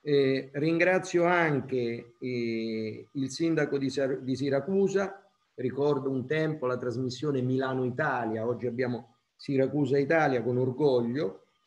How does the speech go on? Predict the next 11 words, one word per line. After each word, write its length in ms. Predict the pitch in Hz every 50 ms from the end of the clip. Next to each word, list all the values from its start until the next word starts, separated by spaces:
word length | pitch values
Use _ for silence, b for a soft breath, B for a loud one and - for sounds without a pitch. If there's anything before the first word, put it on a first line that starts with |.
| _ _ _
eh, 420 | - 127 123 123 123 123 123 120
dove 540 | 120 147 156 156 156 - 143 147 143 139 143
immagino, 800 | 143 143 131 127 131 131 135 147 151 139 113 127 139 127 123
spero 680 | 113 - - - 143 143 147 151 151 143 143 135 131 123
e 100 | 117 -
credo 420 | - 131 147 156 151 135 123 107
che 80 | 113 107
si 160 | - 123 113
stiano 420 | - - 143 139 135 135 131 131
dibattendo 720 | 127 127 123 123 131 127 - - 151 147 147 143 131 123 123
temi 520 | - 143 143 147 147 143 143 135 127 123